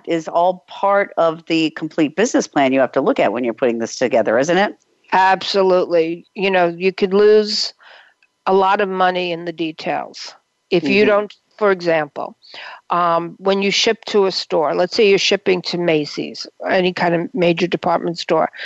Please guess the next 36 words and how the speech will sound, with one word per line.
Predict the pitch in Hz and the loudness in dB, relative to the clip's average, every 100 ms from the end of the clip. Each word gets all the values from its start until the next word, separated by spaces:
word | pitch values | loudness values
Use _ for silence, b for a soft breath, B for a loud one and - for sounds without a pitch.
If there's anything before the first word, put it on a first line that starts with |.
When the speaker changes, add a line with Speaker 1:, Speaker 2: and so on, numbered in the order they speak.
| B B - | B B 2
Speaker 2:
they | 214 | 2
have | 214 196 | 2 0
routing | 190 185 196 190 190 | 0 2 2 0 -2
guides | 180 165 165 160 | -2 -2 -4 -6
that | 180 | -10
are | 165 | -6
the | 175 | -8
size | 170 - 190 175 175 | -8 -4 0 0 0
of | 175 170 | -6 -10
a | |
Bible. | 160 165 160 156 - - _ _ | -6 -2 0 -2 -6 -14 _ _
They're | 175 | -8
so | 151 165 151 | -4 -2 -2
big. | - 143 - - | -2 -4 -4 -4
Speaker 1:
<laughs> | 214 - - - | -4 -2 -2 0
Speaker 2:
And | 185 - 269 233 | -2 0 0 0
if | 220 | 0
you | 240 214 | 0 2
don't | 226 226 - 214 | 2 2 -4 -4
follow | 190 233 294 247 | 0 2 4 2
them | 185 175 165 220 - - | 0 -2 0 -4 -4 -4
<laughs> | - | -2
and | 269 214 | -2 0
you | |
don't | 208 214 208 | 2 2 2
do | 226 226 | 4 6
it | 226 196 | 4 2
the | 208 | -2
way | 196 196 | 2 2
they | 190 180 | 2 0
said, | - 226 208 B B B - - _ _ 208 208 | 2 2 0 B B B -20 -20 _ _ -20 2
they | 202 | 2
can | 190 208 196 | 2 -10 -8
charge | - 196 190 185 | -4 0 0 0
you | 202 | -4
back | 185 196 190 185 - | -2 0 2 0 -4